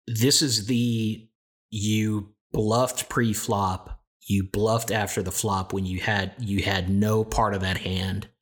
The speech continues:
You then bluffed after the turn, and that's when the person finally comes over the top on you. You know you're folding. You know the second anyone bets anything at you, you're folding.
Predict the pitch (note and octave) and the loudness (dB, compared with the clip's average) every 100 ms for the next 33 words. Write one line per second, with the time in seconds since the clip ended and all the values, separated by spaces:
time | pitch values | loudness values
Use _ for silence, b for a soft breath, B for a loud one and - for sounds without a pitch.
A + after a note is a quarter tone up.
0 | _ _ - G#2 A2+ A#2 B2 A#2 A#2 A2+ | _ _ -6 2 4 6 4 4 2 2
1 | - A2+ A2 A#2+ G2+ - A2+ G#2 G2+ F#2+ | 0 0 2 0 0 0 0 2 0 -2
2 | F#2 A2 G2+ G#2 A2 - B2 G2+ - A2+ | -2 0 0 0 0 2 2 2 0 2
3 | A2 G#2 A2 G#2 G2 - G2 G2+ G2 G2 | 2 0 0 -2 -2 -2 0 0 0 -2
4 | F#2 G2 G2 G2+ F2+ F#2+ F#2+ F#2+ - B | -2 0 0 0 -2 0 -2 -4 -10 B
5 | B B B _ - G#2+ A#2+ C#3 D3 C#3 | B B B _ -6 2 4 6 6 4
6 | A#2 - G2+ - F2+ G2 _ - A2+ C3 | 0 0 -2 -2 -6 -8 _ 0 4 4
7 | A#2 - B2 A#2 G#2 A#2 A#2 A2+ G#2 G#2+ | 4 4 4 0 0 0 2 2 2 0
8 | - - A#2 A2+ G#2+ G2+ G#2 G2+ G2 F#2 | 0 2 2 2 0 0 0 -2 -2 -4
9 | G#2+ F#2 - A#2 F#2 B1+ A2 | -2 -2 0 0 0 -6 -8